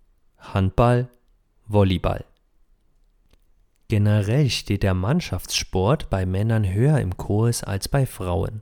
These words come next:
Was Männer aber noch lieber mögen, als Sport zu machen, ist, sich Sport im Fernsehen anzuschauen. Bei Chips und kühlem Bier lässt es sich gut mitfiebern,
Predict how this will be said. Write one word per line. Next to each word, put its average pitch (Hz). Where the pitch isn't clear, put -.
Was -
Männer 113
aber 98
noch 113
lieber 117
mögen, 87
als 85
Sport 135
zu -
machen, 95
ist, -
sich 98
Sport 127
im 98
Fernsehen 110
anzuschauen. 98
Bei 104
Chips -
und 107
kühlem 110
Bier 135
lässt 110
es -
sich -
gut 185
mitfiebern, 98